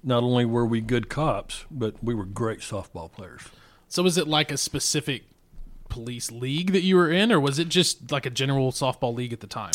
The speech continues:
Speaker 1: The tournaments we played in were law enforcement tournaments.
Speaker 2: Okay.
Speaker 1: Like, we, we got our butts kicked in, in Phoenix by a bunch of, their, their name of their team was called the Phoenix Whores.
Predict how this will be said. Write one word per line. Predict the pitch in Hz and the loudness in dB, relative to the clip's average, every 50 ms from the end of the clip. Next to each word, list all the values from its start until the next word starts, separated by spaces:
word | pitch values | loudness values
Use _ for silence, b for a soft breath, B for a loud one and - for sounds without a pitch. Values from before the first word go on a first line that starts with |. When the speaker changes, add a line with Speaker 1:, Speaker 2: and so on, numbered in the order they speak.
| - - - | -6 -4 -4
Speaker 1:
The | - 151 | -4 0
tournaments | - 185 226 233 220 196 160 113 123 | 2 2 4 4 2 0 -2 -2 -4
we | 151 147 | -4 -4
played | 143 151 151 147 143 | -2 -2 -2 0 0
in | 143 139 135 | 0 -2 -2
were | 127 117 | -2 -2
law | 117 120 123 123 | -2 -2 -2 -2
enforcement | 110 - 127 117 - - 117 107 | -4 -6 -8 -8 -8 -10 -12 -10
tournaments. | - 117 110 113 110 104 - - - - - - | -8 -6 -6 -6 -6 -8 -10 -16 -20 -20 -14 -12
Speaker 2:
Okay. | - 113 98 - - - - | -12 -12 -12 -14 -16 -16 -12
Speaker 1:
Like, | - 113 110 107 101 - - 135 | -8 -6 -4 -6 -6 -8 -6 -4
we, | 127 127 127 123 - | -2 -2 -2 -6 -6
we | - 131 123 | -6 -4 -2
got | 131 123 117 | -2 -2 -2
our | 110 110 | -2 -2
butts | 110 110 120 117 - - | -2 -2 -2 -2 -2 -6
kicked | - - 120 110 - | -8 -8 -8 -8 -6
in, | 120 113 110 107 110 - | -6 -6 -6 -6 -10 -10
in | 117 120 113 | -8 -6 -6
Phoenix | 107 - 127 127 120 113 107 - | -4 -2 0 0 0 0 -4 -8
by | - - 117 113 107 | -8 -6 -6 -4 -4
a | 107 | -4
bunch | 110 120 113 107 - | -6 -6 -6 -6 -8
of, | 107 104 107 - - _ _ _ - | -10 -12 -12 -16 -20 _ _ _ -4
their, | 127 120 101 - | -4 -4 -4 -2
their | 143 127 123 | 0 2 4
name | 131 131 131 | 4 4 4
of | 123 | 4
their | 117 113 | 2 0
team | 110 - 123 117 | 0 0 -2 0
was | 110 - | 0 -2
called | - - 117 110 | -2 -4 -4 -4
the | 107 | -4
Phoenix | - - 123 113 113 - | -2 -2 -2 0 -2 -4
Whores. | - 120 113 113 110 107 - | -6 -6 -4 -4 -4 -6 -8